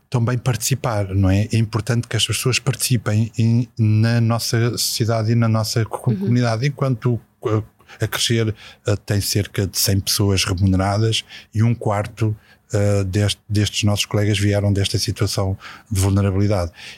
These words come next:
Speaker 1: E é importante que participem na área do emprego, que participam nas dis-, discussões políticas, que sejam ouvidos pelos decisores políticos, que sejam ouvidos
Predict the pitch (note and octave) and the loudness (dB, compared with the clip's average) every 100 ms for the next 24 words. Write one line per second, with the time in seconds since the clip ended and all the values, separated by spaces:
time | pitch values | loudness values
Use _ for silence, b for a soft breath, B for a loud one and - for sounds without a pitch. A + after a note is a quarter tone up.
0 | _ - A#2+ B2+ C3 A#2 - B2 - B2+ | _ -2 0 2 0 -2 -4 -4 -2 -6
1 | G#2+ - A#2+ A#2+ A2 G#2+ G#2+ G2+ G#2 - | -4 -2 0 0 0 2 2 2 0 0
2 | G#2+ G2+ - G2+ - A#2 A2 G#2+ G#2 G#2+ | -2 -2 -4 -4 0 -2 0 2 2 2
3 | - - - - - - G#2 - G2+ G#2 | -2 -8 -8 -8 -6 -2 -2 -2 0 0
4 | G#2+ - G2 - G#2+ G2 G2+ G2 G2 G2+ | -2 -4 -4 -2 -2 0 0 2 0 -2
5 | - B B - G#2+ G2+ - - G2+ F#2+ | -4 B B -4 0 0 -2 -2 0 -2
6 | - G#2+ G#2+ G#2 - - G#2+ G2 G2+ G2 | 0 0 0 -2 -4 -2 -2 0 0 0
7 | G2+ G2+ - | 0 -2 -4